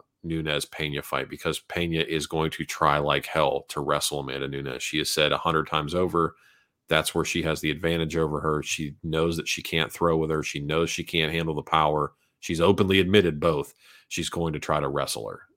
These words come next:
Um, Nunes, historically speaking, has suffered against wrestlers. This is her,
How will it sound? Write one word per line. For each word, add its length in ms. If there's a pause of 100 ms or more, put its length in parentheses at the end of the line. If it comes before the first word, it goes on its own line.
(120)
Um, 420
Nunes, 560 (100)
historically 540
speaking, 340
has 140
suffered 360
against 300
wrestlers. 520 (840)
This 240
is 100
her, 140